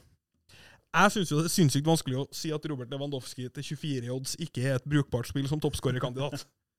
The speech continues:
Speaker 1: Eh, sitter her i Lewandowski-drakten min, og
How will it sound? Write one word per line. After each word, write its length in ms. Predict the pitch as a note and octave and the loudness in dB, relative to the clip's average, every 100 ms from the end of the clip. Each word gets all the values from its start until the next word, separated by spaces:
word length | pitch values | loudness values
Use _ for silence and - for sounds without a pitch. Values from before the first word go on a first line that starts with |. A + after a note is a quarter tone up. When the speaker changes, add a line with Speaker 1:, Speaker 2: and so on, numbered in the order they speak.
| _ - D3 | _ -14 -6
Speaker 1:
Eh, 440 | D3+ D3 D3 D3 | -2 -2 -2 -2
sitter 340 | D3+ D#3+ - B2+ | 0 0 2 2
her 80 | C#3+ | 4
i 180 | C#3+ | 6
Lewandowski-drakten 800 | C#3+ C#3 C#3+ C3+ - B2+ A#2 - | 6 6 6 4 2 2 0 2
min, 220 | B2 D3 D#3+ | 4 6 4
og 580 | D3 C#3+ C#3+ C#3 C#3 C#3+ | 4 4 6 6 6 4